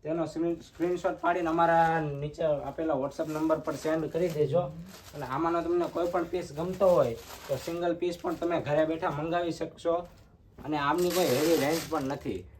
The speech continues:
રેન્જની વાત કરીએ તો only for તેરસો ને પચાસ રહેશે. તેરસો ને પચાસની અંદર તમે તમારા ઘર બેઠા એક પીસ પણ મં-, મંગાવી શકો છો. તો આવા જ બીજા નવા વીડિયો જોવા માટે મારી ચેનલને સબસ્ક્રાઇબ કરવાનું ભૂલતા નહીં.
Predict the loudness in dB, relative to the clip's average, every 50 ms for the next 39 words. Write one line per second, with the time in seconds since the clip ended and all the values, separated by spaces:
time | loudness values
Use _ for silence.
0 | -20 -10 -6 -4 -2 -2 -2 -2 -2 0 2 4 4 4 4 2 -2 0 4 4
1 | 4 4 2 -2 -6 -10 -18 -20 -16 -10 -10 -8 -4 -2 -2 0 2 0 0 0
2 | 0 -2 -4 -2 0 0 0 0 0 0 -2 0 0 0 0 0 -2 -2 0 0
3 | 0 0 0 -2 -6 -6 -6 -4 -6 -6 -6 -8 -18 -20 -14 -8 -4 -2 -2 -2
4 | 0 0 2 2 2 0 -2 -4 -4 -2 -2 -2 -2 -2 -4 -2 0 0 -2 -2
5 | -2 -2 -2 -2 -2 0 2 2 4 4 2 2 0 0 0 0 0 0 -2 0
6 | 0 0 0 0 -4 -6 -6 -4 -4 -4 -4 -4 -4 -4 -2 -2 -2 -2 -2 -2
7 | -2 -2 -2 -2 0 0 0 -2 -2 -4 -4 -4 -4 -4 -4 -4 -6 -6 -6 -8
8 | -16 -20 -20 -20 -20 -20 -20 -16 -8 -8 -6 -2 2 2 4 4 2 0 -2 -4
9 | 0 2 2 2 2 2 4 4 2 2 2 0 0 0 0 0 0 0 0 0
10 | -2 -2 -2 -2 -2 0 0 0 -2 -4 -4 -4 -4 -4 -4 -6 -6 -8 -8 -12
11 | -14 -8 -4 -4 -4 -4 -4 -4 -2 -2 -2 -2 -4 -4 -4 -2 -4 -4 -2 -4
12 | -6 -6 -6 -8 -12